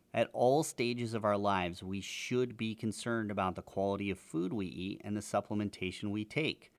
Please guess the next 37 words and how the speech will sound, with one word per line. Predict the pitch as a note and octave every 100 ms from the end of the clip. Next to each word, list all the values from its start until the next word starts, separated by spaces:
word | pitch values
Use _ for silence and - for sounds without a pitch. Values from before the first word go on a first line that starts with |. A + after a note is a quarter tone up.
| _ _ _ _ _
These | - B2+
deficiencies | - C3 - C#3+ - E3+ - C3+ A#2+
in | G2+ G#2
micronutrients | G#2+ G#2+ A2 G#2 C3+ - A#2+ G#2+ G2 - G2
build | G#2 A2 A#2
up | - A2 -
over | - G2 G2 G2+
time, | C3 C#3 G#2+ F#2+
and | F#2+ G2
we | A2
may | G2+ G#2+
not | A2+ G#2+ A2
see | - - G#2+
the | G#2 G#2
effects, | G2 - C#3 G#2+ - - -
which | G2 - -
could | - G#2 G#2
be | G2+ G#2 G2
as | F#2+
serious | - G#2+ G#2 G#2 G2
as | - F#2+ -
cancer, | - D3 G3+ - F2+ F2 A2 _ _ _ _ _ _ -
for | - G2 G2+ G2+ G#2 G2+ -
decades. | - B2+ - F2 - - - - _ _ _ _ _ _ _
But | A#2+ B2+
now, | F#3+ B3 C3+ A2 A#2 -
in | A2+
the | G#2+
present, | - F#2+ C3 A2+ G#2+
sick | - - E3+
mitochondria | - C#3 B2+ C3 A#2+ A2+ G#2+
will | G2+ G#2+ A#2+ C3
degrade | A#2 A2 A2 A2
your | G#2+
performance | - G#2 A2+ G#2 G2+ A2
over | G2+ G2
time. | - - -